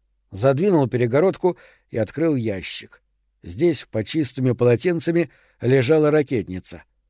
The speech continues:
Он повертел в руках массивный пистолет и с сожалением положил обратно. Нет никакой возможности спрятать такую штуку где-то на себе. Можно попробовать, выходя из кабины,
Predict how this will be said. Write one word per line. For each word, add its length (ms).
Он 220
повертел 500
в 60
руках 340
массивный 480
пистолет 500
и 140
с 60
сожалением 760
положил 440
обратно. 480
Нет 260
никакой 480
возможности 840
спрятать 600
такую 380
штуку 400
где-то 340
на 140
себе. 360
Можно 400
попробовать, 680
выходя 460
из 100
кабины, 520